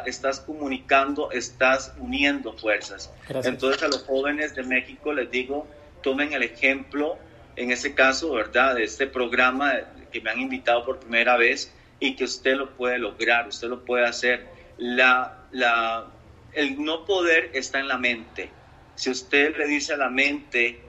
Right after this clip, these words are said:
Speaker 1: "No, sí, sí puedo, sí puedo", lo vas a lograr haciendo obviamente el esfuerzo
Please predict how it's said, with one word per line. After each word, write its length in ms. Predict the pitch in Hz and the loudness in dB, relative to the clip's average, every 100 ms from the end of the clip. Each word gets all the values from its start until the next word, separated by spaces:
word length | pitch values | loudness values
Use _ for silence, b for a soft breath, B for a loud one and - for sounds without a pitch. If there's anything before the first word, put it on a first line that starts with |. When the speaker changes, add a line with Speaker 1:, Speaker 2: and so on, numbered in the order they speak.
| - - | -20 -14
Speaker 1:
"No, 460 | 120 123 135 139 127 | -8 -4 -2 -2 -4
sí, 160 | - | -8
sí 160 | 143 - - | -10 -12 -6
puedo, 420 | 139 131 127 139 | 0 2 0 -6
sí 220 | - 143 - | -8 -12 -2
puedo", 380 | 135 127 147 180 | 0 0 -2 -10
lo 120 | 127 117 | -8 -4
vas 240 | 117 131 | -4 -4
a 60 | 127 | -6
lograr 440 | 120 117 117 123 | -4 2 4 4
haciendo 340 | 123 123 117 | 2 -4 -2
obviamente 440 | 123 120 113 110 120 | -2 0 -2 -2 0
el 80 | 117 | 0
esfuerzo 720 | - 113 113 113 - 123 | 0 2 2 2 -2 -4